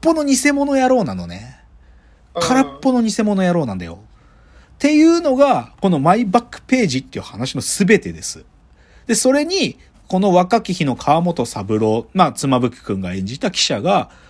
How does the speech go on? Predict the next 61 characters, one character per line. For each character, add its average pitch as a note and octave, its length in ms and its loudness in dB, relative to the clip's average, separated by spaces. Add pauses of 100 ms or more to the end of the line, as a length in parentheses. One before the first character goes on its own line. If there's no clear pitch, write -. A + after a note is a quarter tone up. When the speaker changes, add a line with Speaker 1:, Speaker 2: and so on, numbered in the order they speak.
(100)
Speaker 1:
ま G#3+ 80 -4
あ、 - 20 0
言 E3+ 100 2
っ E3+ 40 -18
ち - 160 0
ゃ A#3 40 0
え G#3 60 0
ば、 G3+ 320 2 (880)
あ-、 E3 300 -2
青 D3+ 320 2
い、 F#2+ 200 -2
た D3+ 140 -4
だ、 G#2+ 260 -4
な B2+ 200 -6
ん B2 40 -8
て C3+ 80 -4
い A2 40 -6
う - 20 -8
か、 F2 260 -10 (640)
み-、 C#3+ 140 -6
成 D3+ 300 0
熟 D#3+ 240 -2
し - 80 -4
て G3+ 100 2
な A3 100 0
い D3 60 0
記 - 100 -4
者 A#2+ 160 0
と G#2 120 -6
し - 40 -8
て B2 120 -4
振 A2 160 -6
り A2+ 120 -2
回 A#2 160 -2
さ - 120 -2
れ C3 100 0
た G#2+ 140 -8
っ - 20 -12
て - 140 -16
い - 20 -10
う、 - 0 -
そ E3 140 -4
う - 0 -
い - 20 0
う - 20 -4
話 F3+ 260 -2
な G#2+ 100 -6
の E2+ 80 -16
ね。 - 100 -20
す - 220 -6
ご A#3 100 2
く - 80 -10
端 G2+ 160 -8
的 - 120 -16
に F2 80 -16
言 E2 40 -16
っ - 20 -20
ち - 120 -18
ゃ - 20 -20
う E2+ 60 -20
と。 - 140 -20